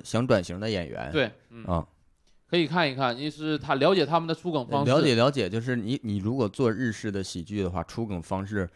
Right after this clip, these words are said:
Speaker 1: 思维跟这个做单口其实是完全不一样的。
Speaker 2: 对。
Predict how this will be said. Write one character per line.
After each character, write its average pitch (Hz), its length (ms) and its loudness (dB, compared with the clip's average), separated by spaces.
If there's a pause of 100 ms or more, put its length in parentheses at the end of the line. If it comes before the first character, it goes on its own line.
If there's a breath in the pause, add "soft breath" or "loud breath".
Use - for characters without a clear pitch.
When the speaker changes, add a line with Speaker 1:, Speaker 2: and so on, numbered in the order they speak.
(340 soft breath)
Speaker 1:
思 - 320 2
维 98 180 8
跟 104 220 2
这 104 100 4
个 92 380 2 (160)
做 120 100 2
单 110 220 0
口 104 160 -4
其 - 160 -8
实 110 100 -6
是 107 80 -6
完 87 160 -4
全 87 160 -8
不 85 120 -8
一 80 80 -8
样 73 240 -8
的。 - 100 -18 (320)
Speaker 2:
对。 113 240 0